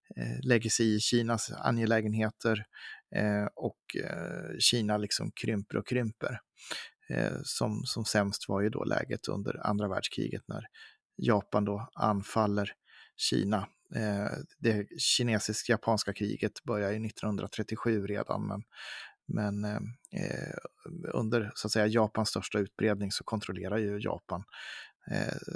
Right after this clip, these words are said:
stora delar av det som är hjärtlands-Kina,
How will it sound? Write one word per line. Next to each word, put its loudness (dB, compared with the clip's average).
stora 2
delar -2
av -4
det -4
som -4
är -2
hjärtlands-Kina, 2